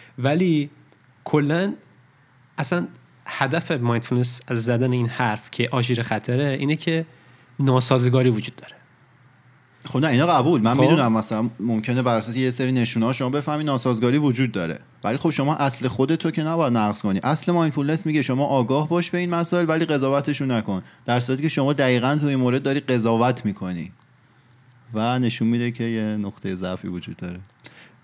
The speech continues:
Speaker 1: ببین، می-، می‌فهمم چی میگی و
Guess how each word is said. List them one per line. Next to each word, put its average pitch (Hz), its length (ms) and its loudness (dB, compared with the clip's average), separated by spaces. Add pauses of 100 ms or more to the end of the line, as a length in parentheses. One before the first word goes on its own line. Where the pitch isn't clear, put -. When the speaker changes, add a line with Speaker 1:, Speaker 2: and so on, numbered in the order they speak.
(240)
Speaker 1:
ببین، 156 420 4
می-، 82 180 -4 (1000)
می‌فهمم 120 440 0
چی - 140 -4
میگی 107 360 -6 (120)
و 113 320 0